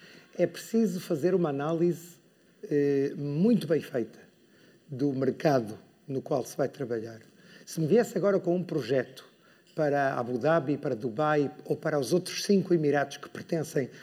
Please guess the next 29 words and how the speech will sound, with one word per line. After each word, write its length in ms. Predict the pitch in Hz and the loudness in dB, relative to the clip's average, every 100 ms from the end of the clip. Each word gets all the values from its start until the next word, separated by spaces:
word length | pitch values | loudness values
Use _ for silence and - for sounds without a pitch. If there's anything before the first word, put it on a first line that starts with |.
| - - | -20 -2
aos 200 | 147 151 | 0 0
Emirados 420 | 135 143 147 131 | 2 4 2 0
Árabes 280 | 147 117 120 | -2 -2 -2
Unidos, 500 | 120 139 170 - - _ _ _ | -2 -4 -6 -14 -20 _ _ _
Fujairah, 840 | - 156 117 113 165 165 151 139 | -6 -4 -2 6 8 8 4 2
et 100 | 123 | -2
cetera, 400 | - 131 - 196 - _ _ - _ _ - | -2 -6 -6 -18 -20 _ _ -20 _ _ -6
eu 140 | 196 | -4
dizia-lhes: 680 | 165 156 190 202 190 143 - _ - | -2 -4 0 2 0 -2 -16 _ 2
eu, 440 | 196 196 226 - - - - | 12 12 12 2 -8 -20 -20
se 300 | - - - | -20 -6 -2
dependesse 540 | 147 190 160 156 151 165 | 0 6 6 6 0 -4
de 80 | |
mim, 400 | 151 170 214 233 - _ - | -2 0 0 -2 -14 _ -6
investia. 500 | 139 - - 139 - - _ _ _ - - - | -6 -6 -10 -10 -10 -20 _ _ _ -20 -10 -2
Eu 80 | 131 | 4
vejo 340 | 165 175 151 | 6 4 4
lá 180 | 160 165 | 2 4
um 180 | 147 123 | 2 2
regime, 500 | 131 107 170 196 151 | -2 2 2 4 2
vejo 340 | 147 143 135 | 2 2 2
lá 200 | 143 143 | 0 0
um 300 | 139 131 123 | -2 -4 -4
governo 580 | 113 113 139 170 170 180 175 - - | -6 2 6 6 6 -2 -4 -20 -12
que 80 | - | -4
me 100 | 139 | -2
parece 380 | 160 151 165 - | 2 4 4 0
extremamente 680 | - - 180 170 147 131 - | -10 4 6 6 2 -2 -6
estável. 460 | - 135 123 147 | -6 -4 -4 -6